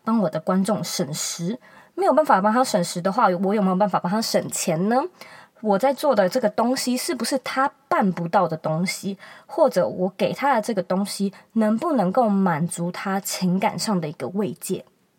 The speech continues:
如果说呢，你现在没有任何获利模式的点子，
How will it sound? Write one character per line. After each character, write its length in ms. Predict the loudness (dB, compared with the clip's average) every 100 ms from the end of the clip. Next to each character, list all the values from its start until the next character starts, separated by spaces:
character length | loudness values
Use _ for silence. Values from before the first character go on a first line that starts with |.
| _ _ _ -20 _ _
如 180 | -2 2
果 120 | 2
说 160 | 2 2
呢， 140 | 2
你 180 | 2 0
现 300 | 0 -2 0
在 140 | 0
没 160 | 0 0
有 120 | 2
任 300 | 2 2 0
何 240 | 2 0 0
获 400 | -2 0 2 2
利 180 | 0
模 260 | 0 2 0
式 360 | -2 -6 -4 0
的 300 | 2 2 0 -4
点 280 | -2 -2 -2
子， 280 | -10 -12 -14